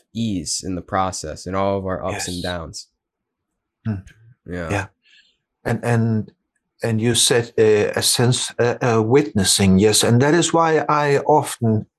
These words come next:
Speaker 2: just simply close my eyes, because this witnessing is not, uh, a,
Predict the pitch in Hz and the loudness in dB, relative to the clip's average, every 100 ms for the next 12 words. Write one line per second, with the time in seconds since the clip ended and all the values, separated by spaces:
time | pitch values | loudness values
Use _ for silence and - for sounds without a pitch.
0 | _ 135 123 - 139 127 127 - 127 120 | _ -2 2 2 4 4 2 2 2 2
1 | - 110 123 123 107 92 - 110 123 110 | 0 0 2 2 2 0 -2 -2 0 0
2 | - - - - _ - 135 - - - | -2 -6 -20 -20 _ 2 2 2 -2 -8
3 | _ - 117 139 165 123 104 - 101 92 | _ -10 0 0 2 2 2 2 4 2
4 | 85 120 113 - 113 113 117 - _ _ | 2 2 2 2 0 0 -2 -12 _ _
5 | _ _ _ - - _ - 101 98 101 | _ _ _ -20 -20 _ 0 2 4 2
6 | 117 113 | 0 -2